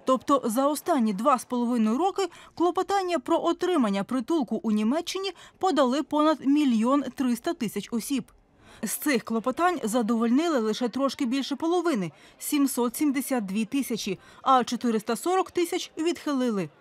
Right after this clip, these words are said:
У цифрах це менше відсотка від вісімдесятимільйонного населення Німеччини. Вже у дві тисячі шістнадцятому кількість новоприбулих біженців суттєво скоротилася.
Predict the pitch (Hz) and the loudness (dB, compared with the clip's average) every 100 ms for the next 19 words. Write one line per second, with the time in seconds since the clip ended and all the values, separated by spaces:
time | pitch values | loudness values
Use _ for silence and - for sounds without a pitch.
0 | _ - - - 247 427 415 349 247 302 | _ -20 -12 -6 0 0 2 0 0 -2
1 | 302 359 285 262 254 - 381 381 285 262 | 2 2 2 0 -4 -2 -2 0 0 0
2 | 302 - 302 - 294 277 320 294 311 214 | -2 -2 -2 0 -2 -2 -4 -2 0 0
3 | 214 233 330 294 226 220 208 277 277 254 | 0 2 2 2 2 0 0 -2 0 2
4 | 247 262 302 277 - 170 160 - 190 220 | 2 2 0 -2 -4 -6 -8 -12 -6 -2
5 | 247 370 349 277 294 339 370 339 339 294 | 0 2 2 2 2 0 0 0 -2 -2
6 | 330 320 359 330 - 214 220 208 302 277 | -2 -2 0 0 -2 0 2 2 2 0
7 | 269 - 277 294 262 311 277 285 214 190 | 0 2 2 2 0 0 0 0 0 0
8 | 240 320 359 349 370 - 349 - 208 208 | 0 0 -2 0 -2 0 -2 0 -2 -2
9 | 220 269 269 294 320 269 - 202 | -2 2 2 2 0 0 -2 -6